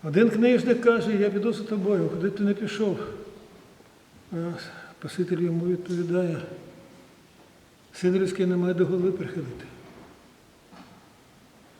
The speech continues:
Тобто, якщо ти думаєш, що ти йдеш за мною до торжества і слави, то ти помиляєшся.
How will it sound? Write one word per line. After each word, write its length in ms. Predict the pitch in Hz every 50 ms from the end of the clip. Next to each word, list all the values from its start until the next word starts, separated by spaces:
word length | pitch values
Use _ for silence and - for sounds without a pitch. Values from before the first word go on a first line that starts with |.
| - - - - - - - - - -
Тобто, 400 | - 185 160 - - 180 160 151 156 160 160
якщо 260 | 151 156 - - 170
ти 140 | - - 156
думаєш, 360 | 143 165 170 165 156 151 - - -
що 80 | - 143
ти 280 | - - 170 165 160 160 - - - - - - - -
йдеш 360 | 165 156 143 165 165 156 - -
за 140 | - 156
мною 380 | 156 156 160 170 170 160 151 147 139 - - - - -
до 220 | - 147 156 151 131 - - - - - - - - - - - - -
торжества 600 | - 165 131 - 170 151 160 - 156 160 185 - -
і 40 | 180
слави, 440 | - - 156 156 170 180 175 180 - - - - - - - - - - - - - - - - - - - - - - - - - - - - - _ - - - - - - - - - - - -
то 120 | - - 156
ти 120 | - 170
помиляєшся. 760 | 143 160 170 160 170 180 190 208 - - - 107 - - -